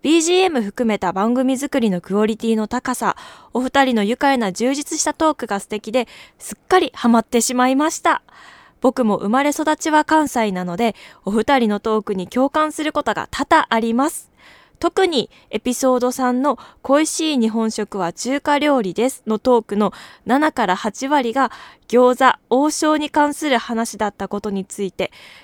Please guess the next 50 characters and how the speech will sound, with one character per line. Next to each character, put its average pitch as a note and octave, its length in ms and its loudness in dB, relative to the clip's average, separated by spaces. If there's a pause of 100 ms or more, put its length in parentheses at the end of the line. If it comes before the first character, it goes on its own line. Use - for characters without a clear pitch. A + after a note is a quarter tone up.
(160)
餃 A3 340 0
子 A3 40 -6
好 G#3+ 80 -12
き A3+ 140 -2
の G#3+ 80 0
自 G3+ 180 -2
分 A#3+ 200 -2
に C#4+ 100 -4
と D#4 100 -2
っ D4+ 40 -4
て - 120 -2
は F#3 140 0
た G#3 160 -4
ま A3 120 -2
り A3+ 100 0
ま A#3+ 160 2
せ D4 180 0
ん C#4+ 40 -2
で D4 120 2
し - 100 -6
た。 - 200 2 (720)
明 F#3+ 60 2 (200)
日 F4 220 4
仕 - 180 -4
事 B3+ 300 4
終 B3+ 60 4
わ A#3 80 4
り G3+ 100 -2
は F#3 100 -2
早 G#3+ 200 -6
速 D#4 340 -4
王 D4 120 2
将 C#4+ 240 0
に C4+ 160 -4
行 - 40 -20
っ - 20 -20
て - 220 -2 (220)
皿 B3 340 2
う B3 60 2
ど A3+ 120 0
ん A#3 80 0
を C#4 80 0
頼 A#3+ 240 0
も A#3 140 2
う G#3 60 -2
と - 140 -2
思 G3 260 -4
い F#3+ 120 -4
ま B3+ 160 0
す。 - 260 -10